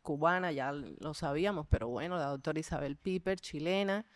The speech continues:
Una, una, yo le decía que la había leído, no nos conocíamos, pero la había leído hacía muchos años, me precisó ella por los temas que, que leí, eh, una defensora de la memoria desde los análisis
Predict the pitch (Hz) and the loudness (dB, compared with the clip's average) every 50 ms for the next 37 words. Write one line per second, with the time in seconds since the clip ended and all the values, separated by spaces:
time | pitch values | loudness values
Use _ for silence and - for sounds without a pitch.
0 | - - - - - - - 165 165 170 170 170 175 170 151 - - - 165 160 | -20 -20 -20 -20 -18 -8 -4 -2 0 2 2 2 4 2 2 0 -2 -4 -2 0
1 | 170 175 175 170 165 156 139 139 123 117 - - - - - - - - - 78 | 2 4 4 4 4 4 2 0 0 -4 -6 -10 -12 -18 -20 -18 -18 -16 -14 -6
2 | 85 147 156 151 160 160 165 170 156 - 185 175 165 156 156 147 139 131 139 156 | -2 0 2 2 4 4 4 2 2 2 4 4 4 4 4 2 2 2 4 4
3 | 165 185 180 175 160 160 190 196 202 190 160 156 151 151 160 165 - - 170 151 | 4 4 4 4 4 4 2 4 4 4 4 2 2 0 0 -2 0 0 0 0
4 | 156 - - - 190 185 175 175 180 - - 180 147 139 135 131 135 143 156 170 | 0 -2 -2 0 0 2 2 0 0 -2 -2 -2 -2 0 0 0 0 2 2 2
5 | 165 156 147 151 160 156 175 190 180 - _ _ _ _ _ _ _ _ _ _ | 4 4 4 4 4 4 4 2 0 -4 _ _ _ _ _ _ _ _ _ _
6 | _ _ _ _ - - - 143 147 - 165 165 160 156 156 156 - 175 160 - | _ _ _ _ -10 -6 -2 -2 0 4 6 6 6 6 4 2 2 2 2 4
7 | 165 156 160 160 170 190 180 170 139 135 - 160 151 - - 143 - - 151 147 | 4 4 6 6 4 2 4 2 2 2 2 2 0 2 0 0 2 4 4 6
8 | 143 151 165 170 165 147 143 131 127 143 139 - - 151 143 151 160 170 - - | 6 6 6 6 6 4 2 2 2 0 0 2 2 2 2 2 2 0 0 -2
9 | 156 120 113 131 - _ - - - - - - - - 170 156 151 156 147 151 | -4 -2 -4 -6 -10 _ -20 -20 -20 -20 -20 -12 -4 0 2 4 4 4 4 4
10 | 175 196 226 302 _ - - - - - - _ _ _ - - 160 151 151 147 | 2 2 0 -2 _ -14 -20 -20 -20 -20 -20 _ _ _ -6 -2 -2 0 0 -2
11 | 143 156 160 _ - - 180 180 180 175 170 - 190 151 160 - 180 175 185 180 | -4 -6 -8 _ -2 0 4 4 6 4 4 2 0 -2 0 0 2 4 4 4
12 | 165 151 147 147 147 151 147 151 180 208 226 208 180 156 143 135 147 156 170 202 | 6 4 2 0 0 0 0 2 4 4 6 6 6 6 4 4 4 4 4 4
13 | 220 208 - - 151 151 156 165 - - - - - - 156 156 156 151 160 151 | 4 2 -2 -4 -2 0 0 0 -2 -10 -20 -20 -16 -8 -4 -2 0 0 2 4
14 | 151 151 151 165 170 - 185 - | 4 4 4 2 2 -2 -4 -4